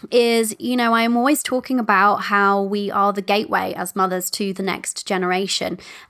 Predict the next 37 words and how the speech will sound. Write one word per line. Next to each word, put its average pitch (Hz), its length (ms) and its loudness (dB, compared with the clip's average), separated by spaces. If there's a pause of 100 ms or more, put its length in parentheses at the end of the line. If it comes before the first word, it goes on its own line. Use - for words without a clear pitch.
And 403 480 4 (1000)
she 262 500 2 (160)
wasn't, 226 640 0
you 233 140 -2
know, 185 180 0
coming 220 320 0
at - 120 2
this 214 160 -2
from 208 100 -2
a 202 80 -2
place 196 480 -2
of 185 500 2 (500)
being 190 480 -2
spoiled 320 720 0
or 233 140 0
entitled, 254 560 -2
like, 214 320 2
"You 269 340 2
gotta 254 200 2
make 247 240 -2
this 247 140 -2
happen, 226 440 0
you've 294 300 2
gotta 254 160 2
find 240 340 0
it - 80 -2
out, 285 300 -2
you 247 340 0
must 277 240 -2
buy 277 220 0
this 226 180 -4
for 202 140 -4
me." 185 180 -2
There 196 120 -2
was 202 160 -4
none 226 180 -2
of 208 300 -2